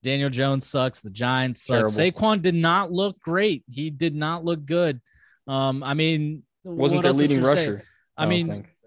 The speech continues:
Speaker 1: the, the craziest thing that I saw that came out of that game was, you know, uh, Von Miller telling Teddy Bridgewater he hasn't felt this way about playing football since eighteen was there. So obviously that means since Peyton Manning was there.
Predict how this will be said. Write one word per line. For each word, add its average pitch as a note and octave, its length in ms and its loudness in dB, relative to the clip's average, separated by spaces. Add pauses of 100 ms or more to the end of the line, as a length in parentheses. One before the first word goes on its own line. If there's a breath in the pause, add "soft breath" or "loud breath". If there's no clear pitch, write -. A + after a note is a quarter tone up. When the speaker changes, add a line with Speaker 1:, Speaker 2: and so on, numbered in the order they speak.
Speaker 1:
the, D#3+ 300 0
the D#3 120 0
craziest F#3 600 0
thing F#3 180 0
that D#3+ 120 2
I E3 120 2
saw E3 200 -4
that D3 100 -2
came D#3+ 200 -4
out D#3+ 120 0
of C#3+ 60 -2
that D3 100 -2
game D#3+ 260 -2
was, B2+ 300 -4
you C3+ 80 -2
know, C3+ 360 -2
uh, C3+ 220 -2
Von C#3 280 0
Miller D#3 300 2
telling D3 460 -2
Teddy D3 220 -2
Bridgewater C#3+ 600 -2 (260 soft breath)
he D3+ 140 2
hasn't E3 400 0
felt E3 220 0
this C#3+ 200 -4
way C#3+ 180 0
about C3+ 260 -4
playing C3 220 -4
football C3 360 -2
since A#2 260 -8
eighteen C#3 480 -4
was G2+ 140 -6
there. A2 200 -4
So A#2+ 120 -6
obviously A#2+ 240 -6
that B2 100 -4
means A#2+ 160 -6
since A2+ 140 -10
Peyton B2+ 240 -4
Manning B2+ 300 -4
was G#2 160 -8
there. G#2+ 220 -6